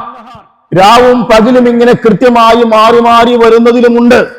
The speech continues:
"ലായാത്തിൻ", അറിയുവാനും അന്വേഷിക്കുവാനും പഠിക്കുവാനുമുള്ള ധാരാളം ദൃഷ്ടാന്തങ്ങളുണ്ട്. ആർക്ക്? "ലി ഉലിൽ അൽബാബ്", തലച്ചോറുള്ള, ചിന്തിക്കുന്ന, ബുദ്ധി ഉപയോഗിക്കുന്ന മനുഷ്യർക്ക്.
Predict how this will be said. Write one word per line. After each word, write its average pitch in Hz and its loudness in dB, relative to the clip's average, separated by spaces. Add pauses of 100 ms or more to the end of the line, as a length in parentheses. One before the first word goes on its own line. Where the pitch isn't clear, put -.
(720)
"ലായാത്തിൻ", 226 0
അറിയുവാനും 226 0
അന്വേഷിക്കുവാനും 226 -2
പഠിക്കുവാനുമുള്ള 226 0
ധാരാളം 240 0
ദൃഷ്ടാന്തങ്ങളുണ്ട്. 233 -2 (120)
ആർക്ക്? 220 -2 (340)
"ലി 240 -2 (140)
ഉലിൽ 233 -4
അൽബാബ്", 202 -2 (320)
തലച്ചോറുള്ള, 196 0 (360)
ചിന്തിക്കുന്ന, 233 0 (300)
ബുദ്ധി 269 0
ഉപയോഗിക്കുന്ന 240 0
മനുഷ്യർക്ക്. 170 -6